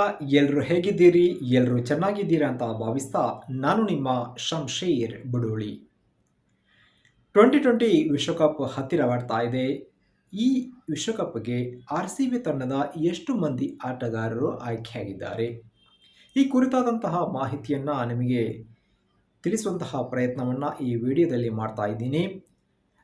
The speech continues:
ಐ ಪಿ ಎಲ್ ಸೀಸನ್ ಸೆವೆಂಟೀನ್ ಮುಕ್ತಾಯದ ಬೆನ್ನಲ್ಲೇ ಟ್ವೆಂಟಿ ಟ್ವೆಂಟಿ ವಿಶ್ವಕಪ್ ಶುರುವಾಗಲಿದೆ. ಯು ಎಸ್ ಎ ಮತ್ತು ವೆಸ್ಟ್ ಇಂಡೀಸ್ ಜಂಟಿಯಾಗಿ ಆಯೋಜನೆ ಮಾಡಲಿರುವ ಈ ಟೂರ್ನಿಗೆ ರಾಯಲ್ ಚಾಲೆಂಜರ್ಸ್ ಬೆಂಗಳೂರು ಅಂದ್ರೆ ಆರ್ ಸಿ ಬಿ ತಂಡದಲ್ಲಿರುವಂತಹ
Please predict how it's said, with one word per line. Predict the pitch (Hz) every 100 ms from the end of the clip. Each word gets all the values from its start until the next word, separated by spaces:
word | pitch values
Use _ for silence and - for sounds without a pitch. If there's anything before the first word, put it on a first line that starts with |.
| -
ಐ | 196
ಪಿ | 254
ಎಲ್ | 285
ಸೀಸನ್ | 247 220 220 214 -
ಸೆವೆಂಟೀನ್ | - 175 175 180 185 190
ಮುಕ್ತಾಯದ | 160 135 - 135 123 117
ಬೆನ್ನಲ್ಲೇ | 120 120 131 170
ಟ್ವೆಂಟಿ | 165 147 - 208
ಟ್ವೆಂಟಿ | 175 135 139 120
ವಿಶ್ವಕಪ್ | 120 123 123 120 117 113 -
ಶುರುವಾಗಲಿದೆ. | - 120 117 104 101 110 135 170 185 - _ _ _ _ _ 156
ಯು | 226 269
ಎಸ್ | 185 190 -
ಎ | 196
ಮತ್ತು | 190 160 156
ವೆಸ್ಟ್ | 131 131 -
ಇಂಡೀಸ್ | 143 175 - 135
ಜಂಟಿಯಾಗಿ | 123 123 131 127 139 -
ಆಯೋಜನೆ | 139 135 175 185 170
ಮಾಡಲಿರುವ | 131 123 117 120 123 147 -
ಈ | 127 127
ಟೂರ್ನಿಗೆ | 123 120 120 156 - - - - -
ರಾಯಲ್ | 135 147 185 208 - - -
ಚಾಲೆಂಜರ್ಸ್ | 151 147 139 147 165 - -
ಬೆಂಗಳೂರು | 120 117 113 110 113
ಅಂದ್ರೆ | 110 127 165 208
ಆರ್ | 143 147 156
ಸಿ | - 214
ಬಿ | 226
ತಂಡದಲ್ಲಿರುವಂತಹ | 190 147 131 127 123 120 123 135